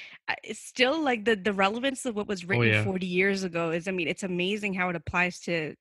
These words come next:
Speaker 1: to, to what's going on today. Um,
Speaker 2: Totally.
Speaker 1: and, and, you know, as you read in the article, and, and to give everybody who's listening a bit of, um, backstory to what's happening, um, in this particular part of the article, um, the writer talks about how she walked into this classroom and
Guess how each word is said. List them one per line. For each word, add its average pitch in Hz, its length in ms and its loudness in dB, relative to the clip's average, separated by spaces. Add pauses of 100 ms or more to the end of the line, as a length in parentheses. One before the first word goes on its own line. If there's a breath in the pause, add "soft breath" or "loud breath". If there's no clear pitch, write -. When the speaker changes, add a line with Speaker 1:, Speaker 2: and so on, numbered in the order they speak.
Speaker 1:
to, 165 240 -2
to - 100 -12
what's 175 160 -6
going 175 240 0
on 165 160 -2
today. 160 380 -4 (480 loud breath)
Um, 175 120 4
Speaker 2:
Totally. 147 300 0 (440)
Speaker 1:
and, 175 360 2
and, 165 280 -2
you 190 80 0
know, 165 80 4
as 180 180 2
you 214 60 0
read 214 100 4
in 214 60 0
the 185 80 4
article, 165 420 0
and, 160 300 -2
and 165 180 -2
to 190 80 -4
give 170 180 0
everybody 175 280 0
who's 170 120 -2
listening 165 380 -4
a 160 60 -2
bit 160 160 -2
of, 160 140 -2 (200)
um, - 300 -6 (300)
backstory 175 520 2
to 175 80 0
what's 165 160 -2
happening, 160 440 -2 (400 loud breath)
um, 165 380 4 (240)
in 220 120 4
this 262 120 2
particular 233 380 0
part 196 260 4
of 196 80 2
the 175 140 4
article, 170 560 2 (140)
um, 160 420 4 (600)
the 196 140 2
writer 202 380 6
talks 180 320 -6
about 185 120 2
how 185 120 -2
she 185 160 -4
walked 185 340 -4
into 180 160 -4
this 180 220 -6
classroom 170 500 -6
and 160 160 -6